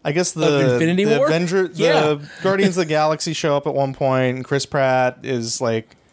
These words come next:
Speaker 1: an
Speaker 2: He's Chris
Speaker 1: asshole.
Speaker 2: Pratt. Yeah, he's really dislikable in this movie.
Speaker 1: Yeah, like, he spends so much time being the cool guy. "Oh, look, it's the real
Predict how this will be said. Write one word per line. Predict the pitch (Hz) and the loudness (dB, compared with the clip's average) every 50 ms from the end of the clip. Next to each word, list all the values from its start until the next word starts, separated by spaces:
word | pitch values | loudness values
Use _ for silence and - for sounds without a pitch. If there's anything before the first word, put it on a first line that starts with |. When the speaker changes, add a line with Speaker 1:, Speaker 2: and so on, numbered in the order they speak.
| _ _ _ _ _ _ _ - | _ _ _ _ _ _ _ -8
Speaker 1:
an | 135 143 160 | -4 -2 0
Speaker 2:
He's | - | 2
Chris | 113 113 147 175 160 | 2 2 2 2 0
Speaker 1:
asshole. | 143 123 113 | 0 0 0
Speaker 2:
Pratt. | 160 156 147 147 - 110 113 - - - - - - - - - - - - - _ - | 2 2 0 0 0 -2 -4 -6 -10 -18 -20 -20 -20 -20 -20 -20 -20 -20 -20 -20 _ -10
Yeah, | 190 196 269 226 - - - | -4 -4 -4 -4 -6 -10 -14
he's | - - - 269 349 381 330 - 180 | -12 -6 -4 -2 0 0 -2 -2 -4
really | 147 139 156 214 247 269 269 262 247 220 | -6 -2 -2 -2 -2 0 -2 -2 -2 -2
dislikable | 170 151 190 214 208 - 202 180 180 214 220 - 196 170 160 151 | -2 -2 -2 -2 -2 -2 0 0 0 0 0 -2 0 0 2 2
in | 143 | 2
this | 151 160 160 - | 0 -2 -2 -2
movie. | 160 160 170 160 139 120 117 107 - _ _ _ _ _ _ | -2 -2 0 0 -2 -2 -4 -6 -12 _ _ _ _ _ _
Speaker 1:
Yeah, | - 196 214 139 110 107 - | -4 -2 0 0 0 0 0
like, | 131 139 143 135 143 | 0 -2 -2 -2 -2
he | 170 175 160 | -2 -2 0
spends | - 185 185 185 180 165 - - - - | 0 0 0 0 0 -2 -4 -6 -6 -6
so | - - - 175 | -6 -4 -2 0
much | 175 180 165 - | 0 -2 -2 -2
time | - 175 165 156 | -2 -2 -2 0
being | 143 147 147 143 135 127 120 117 | 0 0 0 0 0 -2 -2 -2
the | 127 | -4
cool | 123 - 151 156 151 | -2 -2 -2 -2 0
guy. | 135 120 107 104 101 101 101 104 - _ _ - | 0 0 0 2 0 0 -2 -4 -8 _ _ -4
"Oh, | - 208 220 190 175 180 | -2 0 0 2 2 2
look, | 202 196 175 | 0 0 0
it's | 175 170 - | -2 -2 -2
the | - 202 196 | -2 0 0
real | 196 185 185 | 0 0 -2